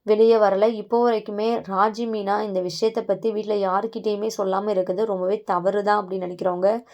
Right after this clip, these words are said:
இந்த வீடியோக்கு லைக் போட்டு தெரிவிங்க. ரூம்ல நம்ம ராஜி கதிர்கிட்ட ரொம்பவே வருத்தப்பட்டு பேசிட்டு இருக்கிறாங்க. "ஏங்க, என் மேல உங்களுக்கு எதுவும் கோவமா?" அப்படின்னு சொல்லிட்டு வந்து கேக்குறாங்க. "ஏன் ராஜி இப்படி கேக்குற, என்ன?"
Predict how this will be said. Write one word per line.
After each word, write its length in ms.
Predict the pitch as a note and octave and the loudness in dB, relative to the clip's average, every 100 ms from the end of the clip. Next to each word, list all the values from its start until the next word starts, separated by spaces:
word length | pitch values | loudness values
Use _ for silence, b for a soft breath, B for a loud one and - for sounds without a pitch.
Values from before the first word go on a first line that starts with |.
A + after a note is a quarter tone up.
| B B B | B B B
இந்த 160 | - G#3 | -4 -2
வீடியோக்கு 320 | G#3 G#3+ G#3+ | 2 2 2
லைக் 240 | G#3+ G3 G3 | 0 -2 0
போட்டு 160 | A3+ A3 | 0 2
தெரிவிங்க. 380 | G#3 F#3+ F3+ G3 - _ | 0 -2 -2 -4 -4 _
ரூம்ல 380 | B3 C4+ C4 A3+ G#3+ | 0 2 4 6 6
நம்ம 200 | G#3+ G3+ | 6 0
ராஜி 380 | G3 F#3 G3 G3 A3 | 2 4 4 2 2
கதிர்கிட்ட 520 | G3 F#3+ G#3 G#3+ G3+ | 2 2 2 4 4
ரொம்பவே 380 | G3+ F#3+ F#3 G3+ | 4 2 2 2
வருத்தப்பட்டு 580 | G3 F#3+ F#3+ - G3+ G3+ | 2 0 0 0 0 0
பேசிட்டு 540 | G3+ G3+ G3 G#3 G3 | 0 0 0 -4 -4
இருக்கிறாங்க. 400 | F#3+ F#3 F#3 F3+ F#3+ F#3+ | -2 0 0 0 2 2
"ஏங்க, 240 | G3 G3 F#3 F#3 B B - | 0 2 0 -2 B B -2
என் 140 | G#3 | 0
மேல 220 | G#3 G#3+ A3 | 4 6 6
உங்களுக்கு 360 | G#3 F#3 F#3 G3+ | 4 2 2 0
எதுவும் 240 | F#3+ G#3 | 0 0
கோவமா?" 460 | G#3 G#3 G#3 F#3+ F#3+ | 4 4 4 2 2
அப்படின்னு 320 | F#3 F3+ G3+ | 2 0 -2
சொல்லிட்டு 260 | G3 F#3 F3+ | -2 -2 -2
வந்து 160 | F3 F#3 | -6 -4
கேக்குறாங்க. 460 | G3 F#3+ F3+ F3 G3+ | -4 -2 -2 -2 -2
"ஏன் 180 | G3+ A3+ | 2 4
ராஜி 240 | A3+ G3 | 4 0
இப்படி 180 | F#3 F3 | -4 -6
கேக்குற, 320 | F3+ F#3+ F#3+ G3 G3 | -4 -2 0 0 0
என்ன?" 180 | F#3 | -2